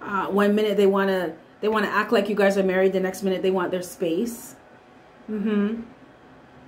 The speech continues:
If you stay with this person, you're not going to be happy either, and you're gonna continue to feel alone.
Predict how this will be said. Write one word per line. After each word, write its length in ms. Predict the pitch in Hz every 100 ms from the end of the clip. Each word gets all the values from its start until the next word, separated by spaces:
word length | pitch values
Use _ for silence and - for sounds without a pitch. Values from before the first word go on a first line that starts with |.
| - - - - - - -
If 300 | - 277 320
you 160 | 349
stay 280 | 349 302 294
with 180 | 269 254
this 160 | 254
person, 480 | - 254 262 294 269
you're 160 | 240 240
not 220 | 233 -
going 180 | 214 208
to 80 | 202
be 140 | 202
happy 280 | 196 185 202
either, 320 | 196 196 208 226
and 160 | 202
you're 100 | 208
gonna 200 | 214 233
continue 480 | 233 214 - 202 202
to 100 | 196
feel 360 | 196 196 185 -
alone. 460 | 185 185 160 135